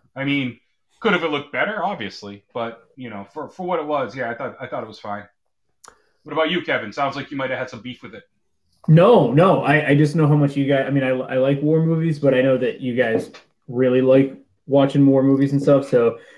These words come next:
Speaker 2: it was interesting how they incorporated that in. And from what I could tell, I, it,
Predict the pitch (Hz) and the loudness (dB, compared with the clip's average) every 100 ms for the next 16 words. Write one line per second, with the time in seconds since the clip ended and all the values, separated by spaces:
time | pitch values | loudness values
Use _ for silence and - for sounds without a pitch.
0 | _ - 139 139 156 151 156 139 131 139 | _ 2 4 4 2 0 2 2 2 2
1 | 127 123 113 - 127 127 139 135 135 139 | 2 0 -4 0 0 2 2 2 2 2
2 | 147 151 147 139 123 120 - - 139 131 | 4 4 2 0 -4 -6 -10 -2 0 0
3 | 127 135 160 147 170 170 170 - 110 107 | 0 -2 -2 0 4 6 6 4 -4 -8
4 | 226 _ 147 143 | -12 _ -2 -2